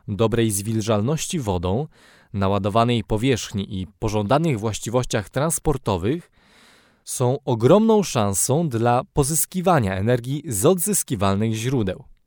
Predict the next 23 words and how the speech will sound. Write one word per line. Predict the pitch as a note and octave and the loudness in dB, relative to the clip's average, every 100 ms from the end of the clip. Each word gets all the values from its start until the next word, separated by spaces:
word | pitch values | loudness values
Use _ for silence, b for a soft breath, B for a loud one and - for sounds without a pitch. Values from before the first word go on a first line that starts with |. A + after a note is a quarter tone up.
| _ _ _ _ _ _ _ _ _ - | _ _ _ _ _ _ _ _ _ -10
Dzięki | A2 G#2 B2 G#2+ | -4 -4 -4 -6
porowatej | B2+ A2 G2+ D#3 G3 F#3 | -2 0 2 0 0 -2
i | B2+ B2+ | -4 -4
anizotropowej | A#2+ B2 A2+ A2+ - A2 - F3 G2+ F2+ | 0 2 2 0 -2 -4 2 2 2 0
strukturze | - F#2+ - A#2 G#2 G2+ F#2 - | -6 -10 -6 -4 0 0 -2 -8
biopolimerów | G2+ D3 - B2+ G2+ E2+ F2 B2+ C3+ | -2 -2 0 0 0 -2 -2 -6 -2
bogatych | A2 A2 G#2 A2 G2 - | 0 0 -2 -4 -6 -8
w | - | -8
polarne | - B2 C3+ A2 F2+ F2 | -2 2 2 2 -2 -4
związki | F#2+ A2+ A#2+ - - | -2 -2 -2 -4 -10
funkcyjne, | - E2+ - F#2+ E2+ F#2+ B2 B B B - | -10 -10 -6 -4 -4 -4 -6 B B B -8
takie | G2 A2 | -6 -2
jak | F#2+ F#2 F2+ | -2 -2 -6
hydroksyle, | - - B2+ A2+ - - - F2+ G#2 D#3 - - | -8 -4 0 0 0 -2 -2 -2 -2 -4 -10 -6
karboksyle | A2 G#2 F#2+ - - G2+ G2 | -4 -2 -4 -4 -4 -2 -4
i | A2+ F2+ | -6 -6
fenole, | A#2+ G#2+ F#2 E2+ B2+ - B B B B - | -2 0 0 -2 -4 -8 B B B B -4
drewno | G2+ F#3+ A3+ F#3+ | 2 2 4 2
może | D3+ C#3+ | 4 2
być | B2+ G#2+ | 0 -2
wykorzystane | A#2 F#3 D#3+ C3+ - E3 C3+ | -4 -2 -2 -2 -2 -2 0
jako | B2+ A#2 A#2 B2 | -2 0 0 0
generator | C3+ B2+ A2+ G#2 D3+ - D#3+ | 0 2 2 2 0 0 -2